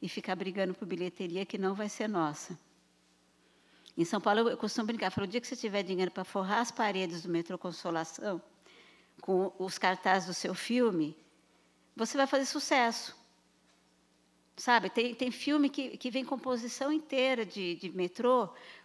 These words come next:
com, com os cartazes do filme, com o nome do filme. Fica isso, a,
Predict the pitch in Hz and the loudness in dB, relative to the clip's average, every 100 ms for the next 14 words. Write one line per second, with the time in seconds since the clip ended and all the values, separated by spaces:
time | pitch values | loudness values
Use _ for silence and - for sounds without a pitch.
0 | - 220 226 220 240 - 277 269 262 262 | -8 -4 -4 -4 -6 -2 -2 4 4 4
1 | 233 277 - 269 269 208 151 - _ _ | 2 -4 -2 0 2 0 -4 -10 _ _
2 | _ _ _ _ _ _ _ - 214 220 | _ _ _ _ _ _ _ -6 0 2
3 | 220 254 240 214 220 - 247 220 - 269 | 6 6 6 2 -2 0 2 0 -2 -2
4 | 294 285 - - - | 0 0 -2 -4 -4